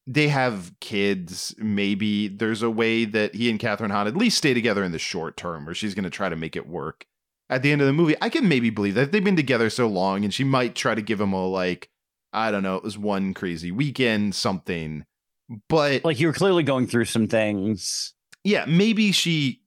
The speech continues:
Speaker 1: can get past it. You know, I think it resolves it too easily. But I, uh, the sticking point for me is the fact that his boss, essentially, he has destroyed the company that he works for, and his boss is way too chill about it.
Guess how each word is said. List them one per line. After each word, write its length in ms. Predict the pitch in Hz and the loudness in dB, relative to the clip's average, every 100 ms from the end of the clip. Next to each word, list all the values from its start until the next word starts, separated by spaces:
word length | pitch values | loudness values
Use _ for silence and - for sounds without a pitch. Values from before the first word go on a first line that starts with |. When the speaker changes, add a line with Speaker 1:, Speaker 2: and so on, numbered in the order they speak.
| - | -4
Speaker 1:
can 180 | 143 131 | 0 2
get 200 | 123 - | 2 0
past 380 | 113 95 90 - | -2 -2 -4 -2
it. 240 | 95 90 - _ _ _ | -2 -2 -6 _ _ _
You 200 | 127 123 | -4 0
know, 200 | 127 107 - | 2 2 0
I 120 | 156 | -2
think 200 | 151 160 | 2 2
it 120 | 147 | 2
resolves 400 | 127 117 117 104 | 2 2 0 0
it 100 | 101 | -6
too 120 | 107 | -4
easily. 340 | 131 208 160 117 | -2 0 2 0
But 180 | - 170 | 2 0
I, 160 | 220 - 170 | 0 -2 -4
uh, 60 | |
the 300 | 151 185 254 - | 0 0 0 -4
sticking 360 | - 349 480 415 | -2 -2 -2 0
point 180 | 302 165 | 0 2
for 120 | 151 | 2
me 240 | 123 165 | 4 4
is 160 | 147 101 | 2 0
the 100 | 117 | -4
fact 400 | - 117 107 - | -2 -4 -4 -2
that 200 | 117 107 | -2 0
his 180 | 143 131 | -2 -4
boss, 800 | 92 - 92 113 107 - - - _ - | -6 -4 0 2 0 -2 -8 -12 _ -2
essentially, 920 | - 226 285 277 302 277 202 147 - _ _ _ - | 0 0 0 0 0 2 2 0 -6 _ _ _ -8
he 240 | - 220 | -2 2
has 280 | 196 175 127 | 2 2 -2
destroyed 720 | 110 123 - - 117 123 123 107 | -4 -2 -2 -2 2 2 2 -2
the 140 | 98 | -6
company 420 | - 101 92 95 | -4 -4 -2 -4
that 160 | 85 85 | -2 -4
he 120 | 90 | -4
works 340 | 82 80 90 - | -6 -6 -8 -10
for, 540 | 92 85 78 73 - _ _ _ _ - | -6 -4 -4 -6 -10 _ _ _ _ -2
and 100 | 131 | 2
his 160 | 156 117 | 2 2
boss 360 | 135 190 262 | 2 2 4
is 160 | 254 120 | 2 0
way 520 | 87 95 101 107 98 | -6 -6 0 2 0
too 220 | 90 101 | -2 -4
chill 320 | 80 90 73 65 | -4 -4 -4 -4
about 300 | 65 62 60 | -6 -6 -8
it. 220 | 58 | -10